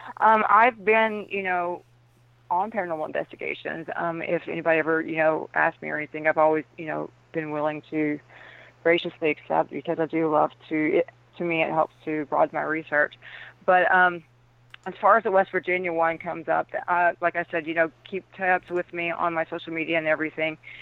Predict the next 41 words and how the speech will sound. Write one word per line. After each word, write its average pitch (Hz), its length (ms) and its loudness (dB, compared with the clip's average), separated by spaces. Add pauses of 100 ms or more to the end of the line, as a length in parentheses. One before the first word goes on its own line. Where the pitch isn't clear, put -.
(180)
and 170 260 -4
I 170 200 4
will 165 200 0
keep - 200 -12
people 175 240 -6
posted 160 380 -4
about 160 220 -4
exactly 160 380 -2
when 160 120 -4
that's 160 200 -4
gonna 165 260 -6
take - 320 -6
place. 160 360 0 (680)
And 165 240 0
that's 170 240 2
in 170 220 -4
June, 165 340 -4
the 151 240 -10
second 170 220 -10
weekend 165 260 -6
of 156 60 -10
June, 165 420 -2
and, 165 480 -4
um, 160 300 0
I'm 160 120 -4
really 160 160 0
excited - 360 -6
about 156 320 -2
that 165 180 -2
'cause 170 100 -10
I 165 200 2
was 156 160 -4 (160)
invited 156 480 -4 (100)
to 151 120 -8
that. 160 340 -2 (680)
And 165 340 -4
so 165 60 -6
I'm 147 80 -6
pretty, 170 420 -4
you 165 120 -8
know, 160 280 0